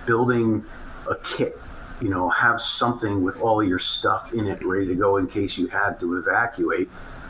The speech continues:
and then, you know, just staying informed,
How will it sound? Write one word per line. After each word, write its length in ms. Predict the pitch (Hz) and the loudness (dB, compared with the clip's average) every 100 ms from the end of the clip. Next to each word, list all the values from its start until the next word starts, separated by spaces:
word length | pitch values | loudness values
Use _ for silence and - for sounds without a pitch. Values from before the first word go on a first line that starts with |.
| - - | -12 -4
and 100 | 107 | 0
then, 320 | 104 104 98 - - - - - - | 0 0 -2 -6 -12 -14 -14 -12 -2
you 60 | |
know, 160 | 139 131 | 2 2
just 220 | 123 120 | 2 -2
staying 320 | - 120 113 | 0 2 2
informed, 520 | 110 107 107 98 82 | 2 0 -2 0 -2